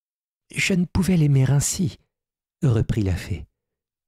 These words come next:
Je sentais qu'il regrettait quelque chose, ou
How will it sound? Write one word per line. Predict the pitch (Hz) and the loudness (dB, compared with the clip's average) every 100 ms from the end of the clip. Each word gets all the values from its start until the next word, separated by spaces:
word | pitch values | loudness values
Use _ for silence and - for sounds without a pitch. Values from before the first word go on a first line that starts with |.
| _ _ - | _ _ -4
Je | 175 185 | -2 0
sentais | - 185 202 196 | 0 -2 -2 -4
qu'il | - 170 160 | -4 -2 0
regrettait | 135 156 131 117 120 110 | 0 0 2 0 0 -2
quelque | 113 120 | -2 -2
chose, | 110 - 101 120 - _ _ _ _ _ _ _ - | -2 0 -2 -2 -8 _ _ _ _ _ _ _ -4
ou | 165 135 - | -2 0 -4